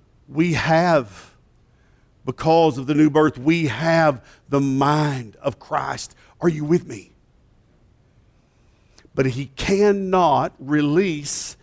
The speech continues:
some of the mysteries of the kingdom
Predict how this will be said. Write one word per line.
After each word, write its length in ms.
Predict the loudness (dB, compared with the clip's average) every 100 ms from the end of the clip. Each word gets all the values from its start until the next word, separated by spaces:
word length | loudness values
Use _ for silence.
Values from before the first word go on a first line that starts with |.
| _ _
some 680 | -12 -6 0 2 4 4 2
of 220 | 0 0
the 80 | 0
mysteries 1200 | -2 0 0 0 -2 -2 0 0 -2 -6 -8 -10 -16 _ _
of 160 | -2 0
the 80 | -2
kingdom 920 | -2 2 4 6 4 4 4 4 2